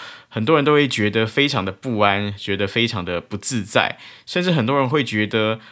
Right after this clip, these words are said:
后悔当妈妈的那些人，他们是不道德的。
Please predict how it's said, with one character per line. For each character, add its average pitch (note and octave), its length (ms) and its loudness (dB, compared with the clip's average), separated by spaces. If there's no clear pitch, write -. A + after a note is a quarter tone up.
后 F3+ 300 2
悔 G2+ 160 -4
当 A#2 240 0
妈 A#2 220 6
妈 A#2 180 4
的 G#2 80 -2
那 G2+ 180 -2
些 G#2 280 -2
人， F2+ 280 -6
他 - 160 -8
们 A#2+ 160 0
是 A2 200 -4
不 A2 160 -6
道 G#2 340 0
德 - 260 -12
的。 - 260 -12